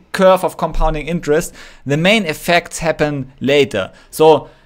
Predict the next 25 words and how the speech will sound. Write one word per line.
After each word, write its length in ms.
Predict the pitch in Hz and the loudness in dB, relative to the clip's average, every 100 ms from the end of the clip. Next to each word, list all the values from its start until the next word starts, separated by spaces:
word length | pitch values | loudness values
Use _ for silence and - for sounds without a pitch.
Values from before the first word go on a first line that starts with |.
| _ | _
because 380 | 165 190 226 185 | -6 4 4 4
it's 140 | 175 | -2
an 80 | 170 | -4
exponential 720 | 160 180 - 170 165 - 143 | -6 -8 -6 -4 -4 -2 -4
curve, 260 | 143 180 - | 0 2 2
so, 380 | - 147 143 - | 0 0 0 -2
so 240 | 135 151 147 | -2 0 0
of 160 | 143 | -2
course 280 | - 185 175 | 2 2 2
the, 140 | 160 | -2
like, 200 | 151 151 | 0 -2
the 100 | 147 | -2
last 440 | 147 170 185 185 - | 0 4 4 2 -8
few, 460 | - 196 190 160 - _ - | -6 0 2 0 -2 _ -2
um, 600 | 139 143 143 143 139 - | 0 2 0 -4 0 2
exponential 760 | 170 - 165 165 165 - 156 147 | 2 -2 -4 -2 -2 0 0 0
improvements 760 | 147 - 196 220 139 143 165 | -4 -4 -4 -4 -4 -6 -6
of 240 | - 135 - | -4 -4 -2
your 180 | 139 | 0
output 540 | - 165 - 151 180 - - | 2 2 2 -4 -4 -8 -8
on 100 | 123 | -6
the 60 | 123 | 2
y-axis 640 | 147 101 131 - 151 - - - - | 2 2 -2 -6 -10 -10 -18 -20 -2
will 160 | 175 | 0
happen 520 | 175 196 196 185 180 | 4 2 4 2 2